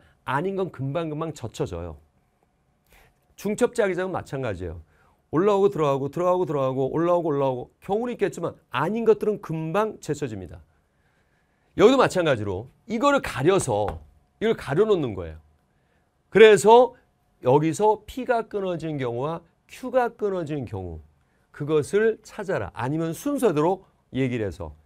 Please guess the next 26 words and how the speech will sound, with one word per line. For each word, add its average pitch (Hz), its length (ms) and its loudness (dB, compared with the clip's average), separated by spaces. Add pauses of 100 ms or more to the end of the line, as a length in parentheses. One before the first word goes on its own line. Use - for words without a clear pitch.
P가 139 300 -4
먼저 170 300 -2
끊어졌느냐, 190 720 -4 (240)
Q가 110 260 -6
먼저 139 300 -4
끊어졌느냐 175 600 -6
이렇게 127 220 -12
찾아내게끔 104 880 -10 (360)
자, 151 160 0
이것을 233 720 4 (360)
찾게끔 175 600 -8
하는 151 320 -4
그런 127 280 -6
문항으로 113 440 -8
출제될 143 400 -10
수 - 140 -16
있다라는 101 500 -10
것입니다. 76 460 -16
극강에서 135 640 -2 (320)
시즌 180 640 -8
투에서 185 480 -4
아마, 117 260 -10 (220)
어, 90 180 -10
확인하게 123 440 -8
될 87 160 -12
겁니다. 87 600 -6